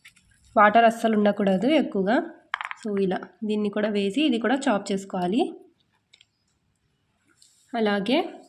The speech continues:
ఒక రెండు పచ్చిమిర్చి కూడా యాడ్ చేసుకొని ఇప్పుడు దీన్ని బాగా చాప్ చేసుకోవాలి.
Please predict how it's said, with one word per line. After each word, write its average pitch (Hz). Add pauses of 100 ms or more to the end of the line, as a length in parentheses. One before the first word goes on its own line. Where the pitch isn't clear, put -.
(100)
ఒక 214 (120)
రెండు 208
పచ్చిమిర్చి 208
కూడా 202 (340)
యాడ్ 196
చేసుకొని 202 (680)
ఇప్పుడు 226
దీన్ని 220 (100)
బాగా 214
చాప్ 196
చేసుకోవాలి. 196